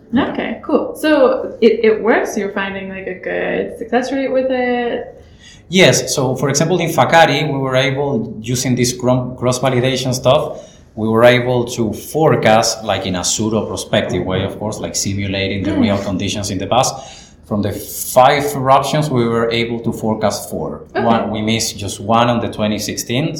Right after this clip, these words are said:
Speaker 1: which in, you know, is a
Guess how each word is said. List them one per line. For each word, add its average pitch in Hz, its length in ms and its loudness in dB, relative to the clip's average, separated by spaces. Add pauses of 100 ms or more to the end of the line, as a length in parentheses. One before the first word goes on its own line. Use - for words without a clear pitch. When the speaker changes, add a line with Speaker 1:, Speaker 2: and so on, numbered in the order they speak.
(540)
Speaker 1:
which 120 260 2
in, 110 640 0 (280)
you 117 120 0
know, 107 160 4
is - 140 -2
a 92 200 -2